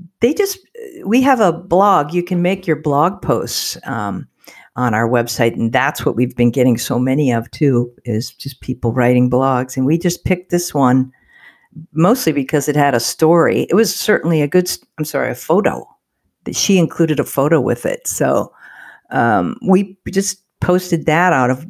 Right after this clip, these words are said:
many dozens that we'd gotten, and sure, and she, and it was really the right one, apparently. <laughs>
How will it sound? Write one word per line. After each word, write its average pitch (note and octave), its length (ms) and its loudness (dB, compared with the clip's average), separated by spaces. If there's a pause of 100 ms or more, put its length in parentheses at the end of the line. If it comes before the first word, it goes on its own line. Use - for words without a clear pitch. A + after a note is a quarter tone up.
(120)
many D#3 360 -4
dozens D3 540 -2
that - 140 -4
we'd C3 260 -6
gotten, D3 400 0
and C3 220 0
sure, - 360 -2
and C#3 200 -2
she, D3 420 -4 (180)
and D#3+ 120 2
it - 120 -4
was D#3 240 -4
really E3 280 6
the D3+ 120 0
right D3 300 0
one, D3 240 0
apparently. C3+ 840 -2 (100)
<laughs> - 0 -